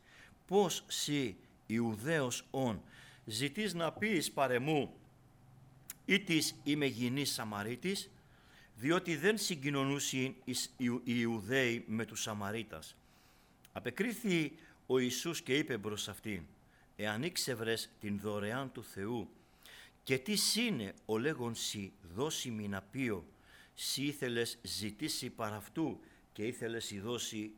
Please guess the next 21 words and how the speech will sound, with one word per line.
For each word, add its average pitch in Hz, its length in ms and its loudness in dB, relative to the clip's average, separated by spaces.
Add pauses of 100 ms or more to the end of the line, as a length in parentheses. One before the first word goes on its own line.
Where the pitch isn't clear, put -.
(120)
είδωρ 95 400 -4 (200)
ζών». 90 420 -8 (920)
Λέγει 151 260 2
προς 139 340 2
αυτόν 123 540 2 (100)
η 113 80 -4
γυνή, 113 560 0
«Κύριε, 104 560 -4 (460)
ούτε 170 300 0
άντλημα 107 600 -2
έχεις, 104 460 -6 (340)
και 110 120 -2
το 226 140 -4
φρέαρ 143 500 2
είναι 139 180 0
βαθύ. 113 500 -4 (840)
Πόθεν 247 360 -2
λοιπόν 147 580 4
έχεις - 280 -6
το 120 160 0
είδωρ 113 460 0